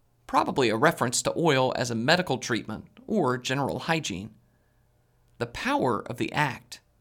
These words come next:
is in prayer. He lists the benefits of this prayer. "And the prayer of faith will save the one who is sick, and the Lord will raise him up.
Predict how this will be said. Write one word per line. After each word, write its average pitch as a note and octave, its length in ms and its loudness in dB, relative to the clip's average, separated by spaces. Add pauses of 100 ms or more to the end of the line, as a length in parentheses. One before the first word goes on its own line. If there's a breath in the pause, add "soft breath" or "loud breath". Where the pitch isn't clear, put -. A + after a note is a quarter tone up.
(340)
is A#2+ 180 -4
in G#2+ 160 -4
prayer. - 480 -6 (1900)
He C4+ 140 -6
lists C#4 280 2
the G#3+ 100 -2
benefits C4 520 0
of A#2 100 -6
this B2 120 0
prayer. - 420 -4 (1700 soft breath)
"And D#3 160 2
the C3+ 60 4
prayer G3 340 2
of F#3 80 0
faith F3 380 -2
will B2+ 120 2
save F3 520 2
the B2 80 2
one C3 160 2
who C#3+ 120 -2
is D3 120 2
sick, - 440 -4 (320)
and C3 140 0
the B2+ 80 4
Lord F3+ 320 2
will B2+ 120 2
raise A#2+ 220 4
him C#3 120 -2
up. - 240 -6